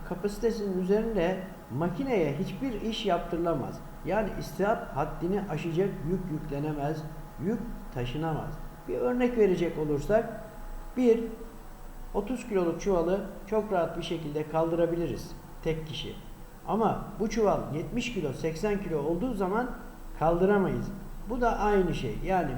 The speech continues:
makineye istihap haddinden fazla yük yüklenmez,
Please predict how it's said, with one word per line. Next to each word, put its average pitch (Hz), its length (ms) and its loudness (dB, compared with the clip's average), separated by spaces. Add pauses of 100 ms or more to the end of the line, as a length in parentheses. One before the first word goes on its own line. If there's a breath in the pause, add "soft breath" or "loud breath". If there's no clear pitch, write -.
makineye 208 560 2 (180)
istihap 214 480 2
haddinden 160 520 0
fazla 180 540 2 (240)
yük 202 220 6 (800)
yüklenmez, 202 760 2